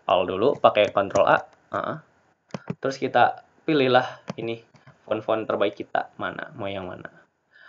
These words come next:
Kalau aku sih biasanya kalau buat kaligrafi-kaligrafi gitu, eh, biasanya jarang yang bawaan dari Microsoft. Biasanya aku cari di Dafont.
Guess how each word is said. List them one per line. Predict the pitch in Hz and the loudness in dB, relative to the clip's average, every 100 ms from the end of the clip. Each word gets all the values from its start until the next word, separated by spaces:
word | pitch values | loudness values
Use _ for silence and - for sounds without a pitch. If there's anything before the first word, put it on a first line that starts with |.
| - | -2
Kalau | 110 98 | 6 6
aku | 101 127 | 6 2
sih | 123 113 131 - - | 0 0 0 -4 -12
biasanya | 113 101 - - - 110 107 - - - - | -4 -4 -4 -8 -6 -8 -8 -10 -16 -16 -20
kalau | - 95 95 95 | -4 0 0 0
buat | 101 101 98 98 95 - - | 2 6 8 8 6 2 -2
kaligrafi-kaligrafi | 104 101 98 92 92 95 92 98 90 90 | -2 0 -2 -4 -4 -4 -4 -2 -4 -4
gitu, | 98 98 - 101 - - _ _ _ _ _ | -6 -6 -2 -2 -2 -10 _ _ _ _ _
eh, | 104 101 98 98 | -4 0 2 0
biasanya | 104 98 95 123 131 131 - | -2 -4 -2 -2 0 -2 -4
jarang | 104 110 123 113 110 104 | 2 4 6 4 0 -10
yang | - 98 98 | -4 -4 0
bawaan | 101 98 85 101 98 98 | 2 4 4 0 -4 -4
dari | 98 95 92 95 - - - _ _ _ | 0 0 -2 -8 -12 -14 -20 _ _ _
Microsoft. | - 104 101 117 110 98 - - - _ _ 127 | -12 4 6 10 8 8 2 -16 -16 _ _ -2
Biasanya | 127 147 | 2 2
aku | 143 | 2
cari | 135 113 127 127 | 4 4 4 0
di | 107 117 - _ - - _ _ _ _ _ - _ _ _ _ _ _ | 0 -2 -2 _ -18 -18 _ _ _ _ _ -20 _ _ _ _ _ _
Dafont. | - 95 110 101 87 | 0 0 2 0 -2